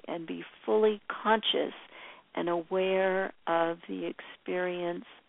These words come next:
that I was experiencing of both the sorrow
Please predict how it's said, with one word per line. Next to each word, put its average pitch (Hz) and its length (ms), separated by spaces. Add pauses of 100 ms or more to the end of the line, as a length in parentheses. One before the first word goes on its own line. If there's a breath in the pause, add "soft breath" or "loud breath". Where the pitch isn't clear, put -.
that 170 100
I 190 240
was 233 220
experiencing - 960 (600 loud breath)
of 165 300 (360)
both 190 260 (160)
the 170 80 (160)
sorrow 180 560